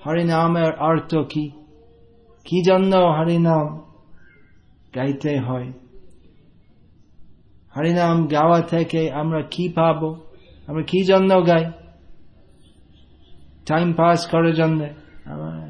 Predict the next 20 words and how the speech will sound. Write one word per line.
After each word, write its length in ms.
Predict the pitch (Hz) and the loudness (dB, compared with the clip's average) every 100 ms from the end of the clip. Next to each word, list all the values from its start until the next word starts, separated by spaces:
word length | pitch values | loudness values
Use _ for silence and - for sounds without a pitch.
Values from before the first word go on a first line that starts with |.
| 147 - - - - - | -18 -20 -20 -20 -20 -14
আর 160 | 143 151 | -10 -6
কিছুই 440 | 160 160 170 170 | -6 -4 -4 -2
নাই। 320 | 165 160 165 | -2 -4 -6
তো 120 | 156 160 151 147 - | -8 -10 -10 -10 -8
সময়, 200 | 151 139 - - - 139 | -10 -12 -18 -20 -14 -6
অনেক 300 | 151 165 - | -4 -4 -4
সময় 360 | 165 165 143 - - - - - - | -4 -4 -4 -8 -20 -20 -20 -20 -20
আধুনিক 540 | - 120 127 139 160 151 | -12 -10 -6 -4 -4 -2
জীবনে 480 | 156 160 160 160 151 139 143 - | -2 0 0 -2 -4 -10 -18 -8
কারো 280 | 135 151 143 | -4 -2 -2
কাছে 340 | 147 143 147 | -4 -6 -4
এই 80 | 143 | -4
সময় 400 | 143 143 139 139 | -4 -4 -4 -4
নাই, 300 | 135 131 120 - | -6 -8 -10 -10
কিন্তু 420 | 139 139 151 139 139 - - - | -10 -8 -8 -8 -12 -20 -16 -8
সেই 120 | 143 | -4
রকম 500 | 151 143 151 143 127 | -2 -2 -4 -4 -4
হতো 320 | 139 - 135 123 - - - - - - - - _ - - - - | -4 -6 -8 -10 -20 -20 -20 -20 -20 -20 -20 -20 _ -20 -20 -18 -4
গ্রামে 400 | 139 151 151 143 | 0 0 -2 -2
জীবনে 500 | 139 143 139 131 | 0 0 -2 -4